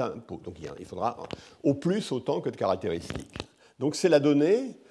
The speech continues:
euh, dans, dans le cadre du, euh, du dessin qui est là, hein, je, je, j'ai visualisé, j'espère que vous le voyez bien,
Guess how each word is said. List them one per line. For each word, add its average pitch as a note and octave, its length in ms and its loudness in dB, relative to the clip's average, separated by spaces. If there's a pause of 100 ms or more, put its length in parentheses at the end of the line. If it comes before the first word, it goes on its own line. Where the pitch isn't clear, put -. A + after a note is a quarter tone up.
(220)
euh, G2+ 320 0
dans, A#2 160 2
dans A2 160 2
le A#2 60 0
cadre A2+ 340 2
du, F2+ 760 -4 (760)
euh, G2+ 420 -10 (1500)
du B2+ 120 -16
dessin G2+ 420 -4
qui F#2+ 200 -2
est E2+ 40 -2
là, A2+ 220 0 (180)
hein, G2+ 260 -6
je, G#2 240 -4
je, G2 280 -6
j'ai G2 240 -2
visualisé, G2+ 680 -2
j'espère F2 280 -12
que - 40 -20
vous E2 100 -12
le - 20 -12
voyez D#2+ 220 -6
bien, C#3 240 -4